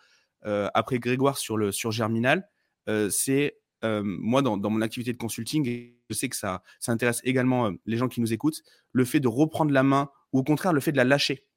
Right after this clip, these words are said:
euh, parce qu'on a quand même des fondateurs, euh, qui écoutent, mais ce, ce côté-là, de voir vraiment comment ça s'est passé,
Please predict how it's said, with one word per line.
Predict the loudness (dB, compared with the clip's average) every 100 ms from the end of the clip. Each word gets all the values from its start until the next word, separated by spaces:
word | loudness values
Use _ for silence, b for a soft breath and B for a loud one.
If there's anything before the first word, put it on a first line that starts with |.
| _ -8
euh, | -8
parce | -6
qu'on | -4 0
a | 2
quand | 2
même | 2
des | 2
fondateurs, | 0 0 2 2 -2 -6 b b -6
euh, | -6
qui | -4 -4
écoutent, | 0 -2 -2
mais | 0 0 0 B B B
ce, | -8 2
ce | 4 4
côté-là, | 4 6 6
de | 6
voir | 6 4
vraiment | 4 4 4
comment | 2 0
ça | 0
s'est | -2 2
passé, | 2 2 -2